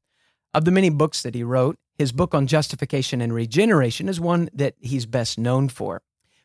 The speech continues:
Before we look at the sermon, I, I want to say that while he was president at Princeton University, which at the time was called the College of New Jersey,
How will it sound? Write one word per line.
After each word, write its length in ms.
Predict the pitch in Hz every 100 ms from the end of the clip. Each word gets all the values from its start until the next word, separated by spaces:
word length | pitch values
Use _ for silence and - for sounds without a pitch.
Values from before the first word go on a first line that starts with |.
| -
Before 280 | 175 277 302
we 100 | 190
look 160 | 185
at 80 | -
the 80 | 135
sermon, 480 | - 170 151 123 -
I, 140 | 143 160
I 80 | 160
want 180 | 180 202
to 80 | 160
say 260 | - 135
that 220 | 131 165 _ _ _ -
while 240 | 175 202
he 120 | 175
was 320 | 165 160 143
president 680 | - - 180 180 185 185 185 -
at 160 | 131 - -
Princeton 540 | 151 143 - 143 123
University, 720 | 110 107 117 139 135 139 131
which 240 | 127 110 -
at 100 | -
the 60 |
time 280 | - 120 110
was 120 | 107
called 220 | - - 165
the 60 |
College 440 | - 123 107 110 -
of 120 | -
New 140 | 98
Jersey, 420 | 113 113 107 107